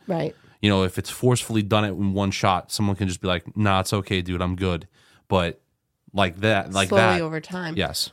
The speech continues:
Speaker 1: Well, I think first what Jeffrey Lundgren does is he creates a really good community. So Keith Johnson reported that in the beginning days of living at the farm, everything was wonderful, that it was just like a warm experience.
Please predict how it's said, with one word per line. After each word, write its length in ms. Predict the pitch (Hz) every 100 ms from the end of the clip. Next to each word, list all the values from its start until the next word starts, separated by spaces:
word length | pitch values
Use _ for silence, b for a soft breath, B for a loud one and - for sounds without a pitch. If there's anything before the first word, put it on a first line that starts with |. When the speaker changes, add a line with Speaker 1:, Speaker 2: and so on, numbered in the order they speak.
| _
Speaker 1:
Well, 100 | 254
I 120 | 254
think 320 | 254 302 320 -
first 440 | 185 180 180 -
what 100 | 160
Jeffrey 320 | 170 156 175
Lundgren 420 | 160 151 160 147
does 220 | 151 143 147
is 160 | 143
he 100 | -
creates 460 | 151 - 165 156 -
a 60 |
really 240 | 151 151 147
good 320 | 143 143 -
community. 720 | - 147 143 139 135 - - - _ _ _ _ _ _ _ _ _
So 160 | -
Keith 340 | 202 - 277 -
Johnson 460 | - 180 180 190
reported 580 | 175 160 - 170 156 160
that 280 | 165 143 - _ _ _ _
in 80 | 196
the 100 | 185
beginning 460 | 180 175 202 226 220
days 380 | 180 160 160
of 120 | 180 151
living 300 | 156 165 170
at 100 | 156
the 100 | 156
farm, 580 | - 143 139 175 226 - _ _ _ _
everything 360 | 180 180 220 285
was 160 | 285 180
wonderful, 680 | 156 156 151 - 50 - b b b b
that 100 | -
it 80 | 196
was 140 | 196 190
just 180 | 214
like 140 | 240 247
a 80 | 202
warm 340 | 156 170 175
experience. 1040 | 156 - - 156 160 151 143 - - -